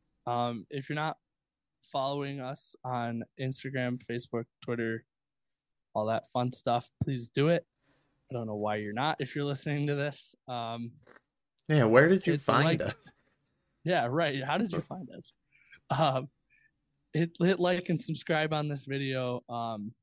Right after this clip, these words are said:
Speaker 1: leave a comment. We do read them. Um, usually they're all making fun of me, and I'm sure there will be lots of them
Speaker 2: <laughs>
Speaker 1: for this one. Um,
Speaker 2: There might be some making fun of me for a change.
Speaker 1: Yeah.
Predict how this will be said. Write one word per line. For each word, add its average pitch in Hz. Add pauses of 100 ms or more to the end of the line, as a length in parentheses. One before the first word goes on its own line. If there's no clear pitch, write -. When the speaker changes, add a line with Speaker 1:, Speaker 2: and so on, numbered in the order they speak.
(200)
Speaker 1:
leave 135
a 127
comment. 123 (160)
We 131
do 123
read 120
them. 113 (380)
Um, 107 (1080)
usually 123
they're 117
all 110
making 110
fun 110
of 104
me, 131
and 120
I'm 113
sure 110
there 110
will 107
be 110
lots 110
of 110
them 107 (180)
Speaker 2:
<laughs> -
Speaker 1:
for -
this 127
one. 123 (260)
Um, 120
Speaker 2:
There 359
might 311
be 139
some 123
making 101
fun 95
of 90
me 90
for 90
a 87
change. 90 (1300)
Speaker 1:
Yeah. 117